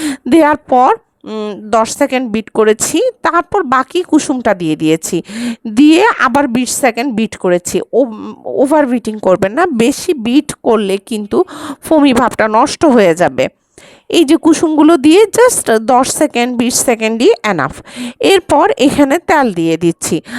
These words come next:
আমি যেহেতু রাইস ব্র্যান অয়েল ঘরে ইউজ করি, এজন্য আমি রাইস ব্র্যান অয়েলই দিয়েছি। চার ভাগের এক কাপ রাইস ব্র্যান অয়েল দিয়ে দিয়েছি।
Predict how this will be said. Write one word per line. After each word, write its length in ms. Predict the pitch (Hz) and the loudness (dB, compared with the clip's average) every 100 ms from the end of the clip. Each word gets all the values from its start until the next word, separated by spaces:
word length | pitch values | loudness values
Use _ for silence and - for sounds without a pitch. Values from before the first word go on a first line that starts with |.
| - - | -8 -2
আমি 400 | 320 330 370 381 | 0 0 -2 0
যেহেতু 400 | 330 339 - 370 | 2 2 4 2
রাইস 320 | 269 247 233 | 2 0 -2
ব্র্যান 320 | 233 285 294 | 0 0 0
অয়েল 560 | - 220 214 220 302 262 | 0 2 4 2 -2 -4
ঘরে 380 | 233 254 196 | 0 2 2
ইউজ 360 | 208 202 226 - | -2 -6 -8 -8
করি, 300 | - 208 269 466 | -4 -4 -2 0
এজন্য 400 | 359 320 302 277 | 0 0 0 0
আমি 260 | 233 240 | 0 0
রাইস 280 | 254 190 196 | 0 0 0
ব্র্যান 280 | 196 226 233 | 0 0 2
অয়েলই 420 | 240 185 190 240 | 2 2 0 -2
দিয়েছি। 500 | 220 190 185 - 370 - 320 285 - | -2 -2 -2 -2 -4 -4 -12 -14 -4
চার 220 | 294 262 | -2 0
ভাগের 300 | 247 247 247 | 0 0 2
এক 200 | 220 - - | 0 -2 -2
কাপ 180 | 247 - - _ - | -2 -2 -10 _ -4
রাইস 300 | 220 220 202 | 0 0 0
ব্র্যান 280 | 202 214 214 - | 0 2 0 0
অয়েল 260 | 202 185 | 2 2
দিয়ে 260 | 180 170 160 | 0 -2 -2
দিয়েছি। 440 | 147 151 143 - | 0 -2 -2 -6